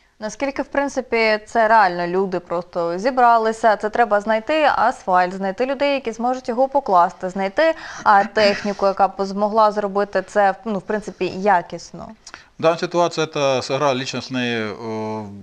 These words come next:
Speaker 2: качества людей, которые изъявили желание провести такой флешмоб в городе. Э,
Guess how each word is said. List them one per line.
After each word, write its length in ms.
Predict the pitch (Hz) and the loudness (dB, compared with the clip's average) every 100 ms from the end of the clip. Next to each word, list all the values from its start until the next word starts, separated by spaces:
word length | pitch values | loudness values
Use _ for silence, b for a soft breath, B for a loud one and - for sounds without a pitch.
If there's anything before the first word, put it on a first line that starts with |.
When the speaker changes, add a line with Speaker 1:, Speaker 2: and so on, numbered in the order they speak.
| 78 76 76 - | -20 -20 -20 -4
Speaker 2:
качества 580 | 143 151 143 - 127 123 | 0 0 -2 -6 -2 -2
людей, 280 | 123 143 | -2 -2
которые 560 | 131 120 131 123 120 117 | -2 -4 -4 -2 -2 -4
изъявили 280 | 117 131 127 | -4 -4 -2
желание 460 | 123 127 120 117 | -2 0 0 -2
провести 520 | 113 120 123 - 120 110 | -6 -6 -6 -6 -8 -8
такой 280 | 110 117 | -8 -8
флешмоб 460 | 113 131 127 170 196 | -8 -8 -8 -6 -6
в 60 | 151 | -2
городе. 460 | 160 156 143 127 - b b b b _ | -2 0 -2 -8 -10 b b b b _
Э, 560 | - 120 120 117 110 | -8 -6 -4 -4 -4